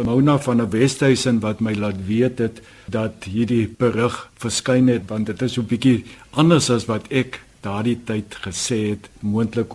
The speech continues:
waarom die skilpaddop ontstaan het. Nou, as ons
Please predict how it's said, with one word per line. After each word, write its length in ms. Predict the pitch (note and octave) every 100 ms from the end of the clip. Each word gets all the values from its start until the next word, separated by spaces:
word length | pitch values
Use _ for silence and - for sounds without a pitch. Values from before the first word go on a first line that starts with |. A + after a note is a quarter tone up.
| F2+
waarom 600 | G2 A2 - B2 C3 A2+
die 160 | A2 G2
skilpaddop 800 | - A#2 F#2 A2 F2 G2 G2+ - - - -
ontstaan 580 | A2 G2 - C3 B2 G2
het. 120 | - - -
Nou, 240 | A#2+ A#2+ - - -
as 200 | C#3+ D3+
ons 360 | E3+ D#3 -